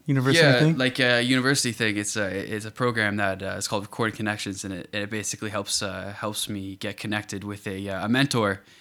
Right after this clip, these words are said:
Speaker 2: who can, uh, who can give me, uh, real life experience, uh, in the, in music <laughs> and, uh,
Speaker 1: That's
Speaker 2: and
Speaker 1: me.
Speaker 2: helping me, uh,
Speaker 1: <laughs>
Speaker 2: grow, grow my, uh,
Speaker 1: Right on.
Speaker 2: brand and, and future and, and future, literally my future.
Speaker 1: Yeah.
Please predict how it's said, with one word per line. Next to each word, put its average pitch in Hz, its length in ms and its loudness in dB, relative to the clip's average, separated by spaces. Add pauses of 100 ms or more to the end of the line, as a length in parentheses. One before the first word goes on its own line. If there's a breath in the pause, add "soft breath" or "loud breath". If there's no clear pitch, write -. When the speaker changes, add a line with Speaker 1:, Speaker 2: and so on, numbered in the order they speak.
(200 soft breath)
Speaker 2:
who 113 120 -4
can, 98 400 -4
uh, 92 300 -6
who 104 100 -8
can 104 160 -6
give 110 160 -2
me, 101 320 -2
uh, 95 240 -6
real 117 280 0
life 117 220 2
experience, 123 840 2
uh, 95 280 -4
in 101 140 -6
the, 98 240 -4
in 104 100 -2
music 117 580 6
<laughs> - 20 2
and, 101 260 0
uh, 98 120 0
Speaker 1:
That's 98 180 -2
Speaker 2:
and 151 80 2
Speaker 1:
me. 175 60 6
Speaker 2:
helping 175 320 2
me, 240 60 8
uh, - 760 10
Speaker 1:
<laughs> - 40 -8
Speaker 2:
grow, 139 300 0
grow 131 320 4
my, 131 320 6
uh, 127 160 2
Speaker 1:
Right 117 140 4
on. 107 100 2
Speaker 2:
brand 139 360 12
and, 120 140 8
and 117 160 4
future 120 480 0
and, 110 200 -4
and 110 160 -4
future, 123 420 2
literally 120 300 0
my 113 140 2
future. 107 420 2 (200)
Speaker 1:
Yeah. 98 240 -4